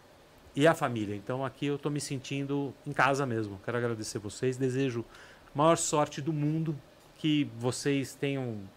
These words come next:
esse projeto, que vocês consigam viver da pesca, <laughs> que é muito legal. É, é, escolham muito bem as parcerias de vocês, porque é um meio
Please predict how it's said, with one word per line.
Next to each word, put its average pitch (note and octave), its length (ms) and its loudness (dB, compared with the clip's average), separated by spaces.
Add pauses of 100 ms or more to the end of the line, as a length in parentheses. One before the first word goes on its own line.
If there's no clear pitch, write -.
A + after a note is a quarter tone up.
esse B2+ 180 0
projeto, B2 520 2
que - 80 -10
vocês B2+ 200 -4
consigam C#3+ 360 -6
viver C3 280 -2
da C#3 100 -4
pesca, A#2 320 -10 (480)
<laughs> - 760 -12
que E3 100 6
é D#3 40 10
muito D3 560 8
legal. A2 420 6 (180)
É, A#2+ 300 2
é, - 20 4
escolham D#3 500 8 (260)
muito D3+ 600 2
bem C3+ 200 0
as B2 120 -2
parcerias A2+ 540 0
de G#2 60 -10
vocês, G#2+ 600 -6 (520)
porque B2+ 500 -2
é C3+ 100 4
um D3 160 2
meio C3 420 0